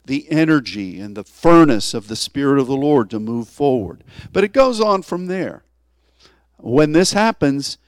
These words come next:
that you would be able to comprehend with all saints.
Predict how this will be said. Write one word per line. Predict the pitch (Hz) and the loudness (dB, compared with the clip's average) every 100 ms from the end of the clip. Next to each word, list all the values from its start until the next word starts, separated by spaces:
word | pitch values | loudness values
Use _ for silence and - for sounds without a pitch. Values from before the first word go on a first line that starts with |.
| _ - | _ -6
that | 127 | -4
you | 147 170 | -2 -2
would | 196 180 | 0 -2
be | 170 170 | 0 0
able | 160 156 | 2 0
to | - | -2
comprehend | 143 - 180 208 - 214 175 165 143 143 | -10 -4 -2 -2 0 0 2 0 0 -2
with | 143 151 - | -2 -2 -6
all | 147 156 180 175 - _ | -6 -4 -4 -6 -8 _
saints. | - - - 202 190 120 - - - - | -12 -10 -8 -2 -2 -2 -8 -20 -20 -20